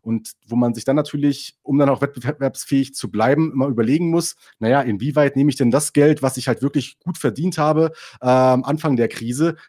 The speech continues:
reinvestiere ich jetzt vielleicht auch nochmal in meine eigene Seite, in die Conversion Rate Optimierung, um es einfach nutzerfreundlicher zu machen, um halt nicht wirklich diesen, diesen geänderten oder veränderten Wettbewerbsbedingungen, ähm, auch, auch,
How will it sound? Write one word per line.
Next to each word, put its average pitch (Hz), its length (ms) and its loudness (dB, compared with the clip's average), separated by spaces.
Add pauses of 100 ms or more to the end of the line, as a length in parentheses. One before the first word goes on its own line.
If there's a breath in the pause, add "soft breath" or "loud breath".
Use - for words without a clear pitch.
(120)
reinvestiere 147 680 -2
ich 156 180 -4
jetzt 151 180 -4
vielleicht 131 220 -6
auch - 20 -4
nochmal 123 160 2
in 117 60 0
meine 117 160 2
eigene 113 240 2
Seite, 180 460 2 (400 loud breath)
in 113 100 -6
die 117 80 -4
Conversion 135 460 -2
Rate 160 200 0
Optimierung, 151 800 -2 (220 soft breath)
um 120 160 -4
es 120 100 -8
einfach 107 220 -8
nutzerfreundlicher 151 720 -4
zu - 140 -6
machen, 135 400 -2 (180 loud breath)
um 131 160 -6
halt 127 180 -2
nicht 127 140 -6
wirklich 127 240 -8
diesen, 113 420 -2 (120)
diesen 110 160 -6
geänderten 117 600 0
oder 104 120 -2
veränderten 113 520 -2
Wettbewerbsbedingungen, 107 840 0 (360 loud breath)
ähm, 98 760 0
auch, 95 280 -8
auch, 95 360 -12